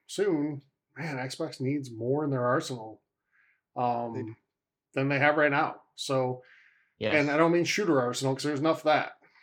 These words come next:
Speaker 2: <laughs>
Speaker 1: So,
Speaker 2: Yeah. But,
Speaker 1: but, uh,
Speaker 2: uh,
Speaker 1: yeah.
Speaker 2: now, now is a good time to get in Fable. Uh, well, actually, in eleven days. Uh,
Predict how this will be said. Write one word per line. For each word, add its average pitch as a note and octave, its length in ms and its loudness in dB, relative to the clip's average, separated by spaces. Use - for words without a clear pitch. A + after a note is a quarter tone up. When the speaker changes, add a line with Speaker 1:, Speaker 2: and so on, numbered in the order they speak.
Speaker 2:
<laughs> - 500 -2
Speaker 1:
So, E3 380 4
Speaker 2:
Yeah. C#3 160 2
But, A#3+ 140 10
Speaker 1:
but, C#3 180 4
uh, B2 220 -2
Speaker 2:
uh, G#3 160 8
Speaker 1:
yeah. E3 220 6
Speaker 2:
now, A3+ 400 4
now G3+ 260 2
is A#3+ 140 0
a G#3 40 -10
good G3+ 180 -2
time G#3 220 0
to F#3 60 -4
get F3+ 160 2
in F#3 160 -2
Fable. E3 680 4
Uh, D3+ 460 6
well, D#3 380 6
actually, C3+ 400 2
in B2 180 -4
eleven E3+ 360 6
days. A#2+ 420 -2
Uh, E3+ 220 8